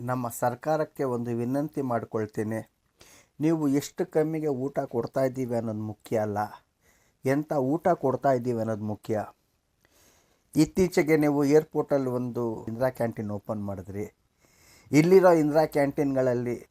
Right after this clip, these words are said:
ದಿನ ಐನೂರು, ಸಾವಿರ ದುಡಿಯೋ ಅಂಥ ಆಟೋ ಚಾಲಕರೇ ಊಟ ಮಾಡ್ತಾ ಇಲ್ಲ.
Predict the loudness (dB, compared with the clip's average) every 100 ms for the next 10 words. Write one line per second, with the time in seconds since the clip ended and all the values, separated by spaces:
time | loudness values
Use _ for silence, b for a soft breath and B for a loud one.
0 | -16 2 4 6 6 6 4 2 2 2
1 | 2 2 0 0 0 0 0 0 0 0
2 | 0 2 2 2 0 0 0 -2 -2 -6
3 | -6 -8 -6